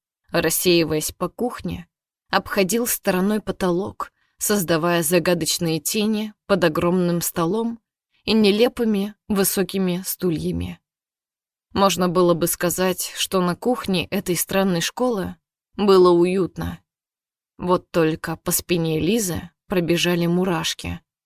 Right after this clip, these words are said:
Она в ужасе округлила глаза. «Как?» ахнула она. Тим скрипнул зубами. Застарелая ненависть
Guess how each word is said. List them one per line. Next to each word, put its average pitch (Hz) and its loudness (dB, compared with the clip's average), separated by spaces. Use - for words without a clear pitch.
Она 185 2
в 160 -2
ужасе 190 0
округлила 175 4
глаза. 175 2
«Как?» 294 2
ахнула 170 0
она. 175 -4
Тим 277 6
скрипнул 226 0
зубами. 180 -2
Застарелая 185 2
ненависть 185 0